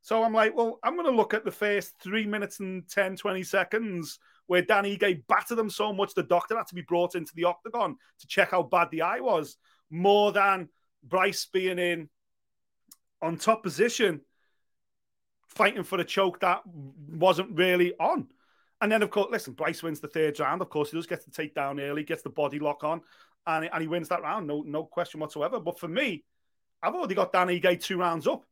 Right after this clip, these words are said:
And I think it was only the fact that Dan Ige went back to his corner and to come out for the third round, um, Eric Nicksick says to him, "It's one apiece, man, go and win the third round." But I, I think that was psychological. I think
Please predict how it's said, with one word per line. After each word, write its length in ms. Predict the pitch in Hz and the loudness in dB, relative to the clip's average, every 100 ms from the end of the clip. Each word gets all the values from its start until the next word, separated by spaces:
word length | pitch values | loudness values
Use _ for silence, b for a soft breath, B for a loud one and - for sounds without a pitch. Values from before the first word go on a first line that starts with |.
| b b | b b
And 80 | 175 | -4
I 40 | 196 | 0
think 100 | 262 | 0
it 60 | |
was 100 | 269 | 2
only 160 | 226 240 | 2 4
the 80 | 220 | 0
fact 280 | - 196 - | 2 2 2
that 140 | 196 | 2
Dan 140 | 214 | 2
Ige 240 | 240 226 220 | 2 2 2
went 160 | 208 - | 2 0
back 180 | 185 - | -2 -2
to 80 | |
his 120 | 175 - | -6 -4
corner 520 | - 220 240 214 147 b b b | -4 -2 -2 -2 -4 b b b
and 220 | 175 170 - | 0 0 -4
to 100 | - | -12
come 200 | 156 220 | -4 2
out 160 | 214 - | 2 2
for 60 | 180 | -4
the 80 | |
third 420 | 170 202 196 185 170 | -2 2 2 0 -2
round, 440 | 190 233 196 160 - _ _ - | -2 0 -2 -6 -12 _ _ -4
um, 380 | 165 170 160 165 226 | -2 -2 -4 -4 -2
Eric 200 | 202 165 | 0 2
Nicksick 440 | 190 220 - 214 | 2 2 0 -2
says 320 | - 180 202 | 2 4 4
to 180 | - 233 196 | 2 2 2
him, 120 | 156 b b | 0 b b
"It's 100 | - | -2
one 160 | 220 | 0
apiece, 380 | 220 - 240 - | 0 0 0 0
man, 160 | 196 180 | 0 0
go 140 | 185 | 0
and 100 | 196 | -2
win 120 | 185 175 | -2 -6
the 40 | |
third 340 | 160 185 165 165 | -4 -2 -2 -2
round." 260 | 202 233 | -2 -4
But 80 | - | -2
I, 120 | 226 294 | -2 0
I 120 | 285 | 0
think 160 | 285 247 | 0 -2
that 120 | 196 | -2
was 120 | - | -2
psychological. 760 | 196 196 - 190 240 - 277 b b b - | 0 0 0 0 -2 -6 -6 b b b -6
I 100 | 320 | -4
think 180 | 339 | -4